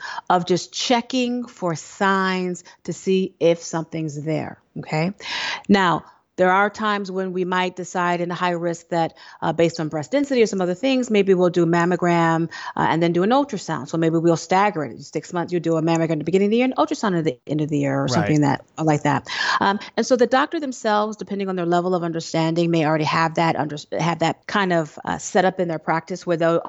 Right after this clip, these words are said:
Speaker 1: automatically do it. Maybe they will refer you to a breast specialist. Like, for example, for me, uh,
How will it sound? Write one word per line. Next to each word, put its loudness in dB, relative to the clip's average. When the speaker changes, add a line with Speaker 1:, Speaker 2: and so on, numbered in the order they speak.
Speaker 1:
automatically 0
do 4
it. 2
Maybe 2
they 6
will 4
refer 0
you 4
to -2
a 2
breast -4
specialist. -2
Like, -2
for -6
example, 0
for -2
me, 8
uh, 0